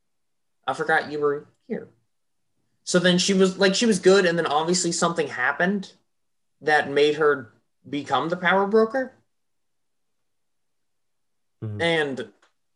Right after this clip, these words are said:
Speaker 1: I'm thinking because they used, uh, he, him pronouns for, like,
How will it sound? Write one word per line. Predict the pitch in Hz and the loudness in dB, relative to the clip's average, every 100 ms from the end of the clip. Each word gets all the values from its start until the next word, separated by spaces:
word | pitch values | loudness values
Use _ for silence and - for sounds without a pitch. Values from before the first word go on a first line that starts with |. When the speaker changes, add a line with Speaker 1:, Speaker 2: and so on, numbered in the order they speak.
| - | -2
Speaker 1:
I'm | 170 170 | 0 0
thinking | - - 220 226 220 202 180 151 107 - _ _ _ _ _ _ _ _ 143 | -4 -2 0 2 0 0 -2 -4 -10 -16 _ _ _ _ _ _ _ _ 0
because | 180 180 - 165 170 165 | 2 2 0 2 2 2
they | 170 170 | 0 0
used, | 165 160 160 156 151 - - | 0 -2 -2 -4 -10 -10 -2
uh, | 151 147 139 | 2 4 2
he, | 151 160 | 0 -4
him | 151 147 | -4 -2
pronouns | 151 143 143 147 151 151 - _ _ _ _ _ | -2 -2 -2 -2 -4 -8 -18 _ _ _ _ _
for, | - 139 143 | -8 -6 -2
like, | 143 117 - | 0 -2 -8